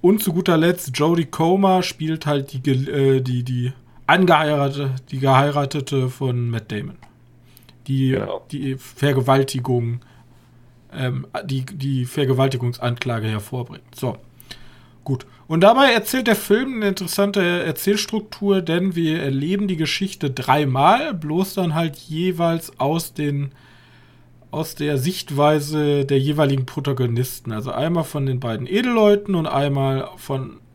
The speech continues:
Speaker 1: aus Sicht der Frau. Und wie das natürlich so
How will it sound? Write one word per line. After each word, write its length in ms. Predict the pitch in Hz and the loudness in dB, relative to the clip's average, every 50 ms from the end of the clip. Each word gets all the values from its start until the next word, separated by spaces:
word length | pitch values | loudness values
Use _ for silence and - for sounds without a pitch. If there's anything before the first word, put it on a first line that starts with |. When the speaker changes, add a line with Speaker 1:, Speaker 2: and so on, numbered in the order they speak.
| _ _ _ _ - | _ _ _ _ -4
Speaker 1:
aus 220 | 147 139 131 - | -4 -4 -2 -2
Sicht 180 | 143 131 - 143 | -6 -4 -2 -4
der 80 | 123 | -4
Frau. 400 | - - - 151 208 285 - - - _ - - - - - - - - - - - - - - - - - - - - - - - - - - - - - - - - - - - - - | -4 0 2 2 2 2 0 -8 -16 _ -20 -20 -20 -20 -20 -20 -20 -20 -20 -20 -20 -20 -18 -16 -14 -12 -12 -12 -14 -16 -20 -20 -20 -20 -20 -20 -20 -20 -20 -20 -20 -20 -20 -20 -20 -2 4
Und 420 | 175 190 214 233 208 - - - | 4 6 6 4 2 -2 -6 -6
wie 80 | 165 151 | -6 -4
das 220 | 156 160 151 - | -2 -2 -2 -2
natürlich 360 | 160 147 - - 151 143 135 - | -4 -6 -2 -2 -2 -2 -2 -2
so 500 | 147 139 139 135 131 135 135 127 127 | 2 4 6 6 6 4 2 0 -2